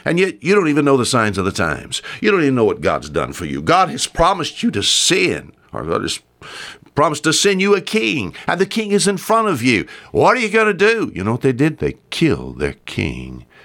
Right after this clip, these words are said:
You know how depraved, wicked, human, <laughs> we think about mankind is concerned in general.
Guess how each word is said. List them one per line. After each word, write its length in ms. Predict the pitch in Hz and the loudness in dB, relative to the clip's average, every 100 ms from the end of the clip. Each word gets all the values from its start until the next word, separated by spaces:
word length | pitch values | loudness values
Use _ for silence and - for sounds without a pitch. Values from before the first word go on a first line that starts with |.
| - | -6
You 100 | 175 | 0
know 100 | 185 | 2
how 140 | 160 151 | 2 0
depraved, 640 | 113 - 131 123 117 98 | -2 0 0 0 -2 -4
wicked, 440 | 90 - 107 104 92 | -2 0 -2 -4 -6
human, 520 | 95 117 110 90 78 - _ _ - | -4 -2 -2 -4 -8 -18 _ _ -6
<laughs> 100 | - 90 - - - - | -2 -2 -4 -16 -16 -6
we 120 | - | -2
think 160 | 131 90 | 0 0
about 340 | 87 87 - - - | 0 0 -4 -14 -8
mankind 720 | 92 110 113 101 98 98 98 | -2 -2 -2 -2 -2 -2 -4
is 100 | 82 | -6
concerned 460 | - 87 - 90 82 | -6 -4 0 0 -2
in 100 | 67 | -2
general. 380 | 82 78 85 | -2 0 -2